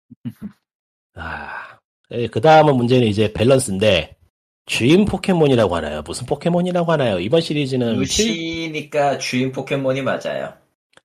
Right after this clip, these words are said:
Speaker 1: 이번 포켓몬스터에서는 각 필드마다 주인 포켓몬이라는 강력한 포켓몬이 등장을 하는데, 문제는 이 포켓몬을 잡는 게 그렇게 어렵지가 않아요. 그리고 이 포켓몬은 잡으면은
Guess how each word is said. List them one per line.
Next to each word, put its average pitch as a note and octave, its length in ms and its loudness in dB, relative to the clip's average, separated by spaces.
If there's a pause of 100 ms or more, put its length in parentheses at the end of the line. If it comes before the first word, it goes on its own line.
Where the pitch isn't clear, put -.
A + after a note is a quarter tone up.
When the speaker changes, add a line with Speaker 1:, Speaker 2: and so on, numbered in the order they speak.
(160)
Speaker 1:
이번 F3 540 4
포켓몬스터에서는 D3 1300 0
각 A2 180 -4
필드마다 E3 500 4
주인 C3+ 300 -4
포켓몬이라는 A#2+ 720 0
강력한 B2 480 -2
포켓몬이 B2 420 -4
등장을 F2+ 380 -4
하는데, F#2 600 -2 (560)
문제는 B2+ 320 2
이 A2 100 4
포켓몬을 E3 800 6
잡는 A2+ 320 0
게 B2 120 4
그렇게 G#2+ 260 -2
어렵지가 G#2+ 400 -2
않아요. E2 460 -4 (340)
그리고 A#2+ 280 0
이 A2 100 -2
포켓몬은 D3 640 2
잡으면은 G#2 680 0